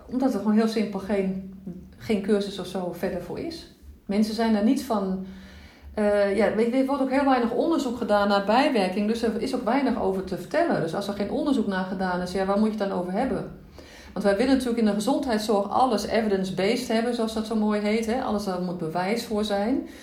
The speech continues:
Ja, en als er maar heel weinig studies gedaan zijn, dus weinig wetenschappelijk onderzoek, is er gewoon geen bewijs. Dus dan ben je ook gauw klaar. En dan stop je al heel gauw bij heel algemene maatregelen. Zoals bijvoorbeeld, je moet je huid insmeren.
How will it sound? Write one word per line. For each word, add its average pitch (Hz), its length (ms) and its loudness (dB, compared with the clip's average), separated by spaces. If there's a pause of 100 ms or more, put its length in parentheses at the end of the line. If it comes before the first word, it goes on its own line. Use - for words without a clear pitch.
(320)
Ja, 214 140 2
en 208 80 4
als 220 140 2
er 226 60 0
maar 214 120 4
heel 240 180 4
weinig 214 220 2
studies 294 340 -4
gedaan 180 420 -2
zijn, 185 200 0
dus 202 100 0
weinig 196 320 0
wetenschappelijk 196 540 -4
onderzoek, 226 500 0
is - 240 -2
er 226 80 0
gewoon 180 360 -2
geen 180 240 -2
bewijs. 185 600 -2 (420)
Dus 233 140 -2
dan 208 120 0
ben 190 100 2
je 196 80 4
ook 190 140 -4
gauw 180 200 -2
klaar. 240 340 0
En 151 100 -2
dan 175 160 -2
stop 233 260 -4
je 202 120 -2
al 175 100 0
heel 202 180 0
gauw 185 240 -4
bij 165 140 -2
heel 196 240 0
algemene 175 760 -2
maatregelen. 170 920 -2 (440)
Zoals 180 220 -2
bijvoorbeeld, 175 420 -4
je 180 60 -2
moet 175 140 -4
je 185 80 -2
huid 220 260 4
insmeren. 156 920 -4